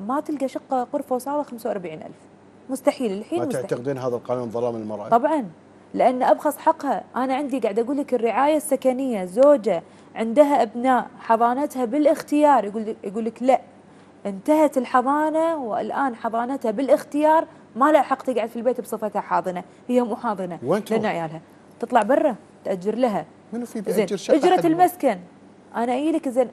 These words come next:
Speaker 1: أنا طل-، أنت طلعتها برا من البيت، أجرة المسكن كم تحكم لها المحكمة؟ تحكم لها بإيجار كامل، في إيجار مية وخمسين دينار،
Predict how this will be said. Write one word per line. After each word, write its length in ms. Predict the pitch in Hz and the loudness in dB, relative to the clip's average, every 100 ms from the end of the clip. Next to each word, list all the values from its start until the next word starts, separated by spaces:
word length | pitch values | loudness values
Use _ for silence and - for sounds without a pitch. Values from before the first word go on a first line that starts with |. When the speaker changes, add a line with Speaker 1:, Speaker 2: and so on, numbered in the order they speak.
| - | -4
Speaker 1:
أنا 160 | 247 | -4
طل-، 260 | 262 269 277 - | -2 -2 -2 -6
أنت 160 | 247 | -8
طلعتها 500 | 277 262 285 294 277 | -4 -2 -2 -4 -4
برا 360 | 254 262 214 170 - - | 0 2 0 -4 -8 -14
من 120 | 190 | -10
البيت، 360 | 185 170 160 - - - - - - - | -6 -4 -6 -12 -20 -20 -20 -20 -10 -4
أجرة 300 | 247 370 359 | 2 2 2
المسكن 500 | 285 277 277 - 190 165 - | 0 -2 -4 -2 -4 -4 -10
كم 100 | 277 | -8
تحكم 400 | 294 - - 359 | -8 -12 -6 2
لها 100 | 330 | 4
المحكمة؟ 520 | 285 254 - 240 175 - - - - - | 4 -2 -4 -4 -4 -14 -20 -20 -20 -20
تحكم 280 | - 226 202 | -10 -4 2
لها 140 | 294 | 2
بإيجار 360 | 220 214 214 208 | 2 0 0 0
كامل، 460 | 208 190 185 302 - - - - - - - - | 0 -4 -4 -6 -8 -18 -20 -20 -20 -20 -8 0
في 60 | |
إيجار 440 | 320 330 311 277 254 | 4 4 4 4 2
مية 120 | 285 | 0
وخمسين 420 | 262 240 262 240 | 0 -4 -4 -4
دينار، 360 | 214 208 262 | -2 0 -2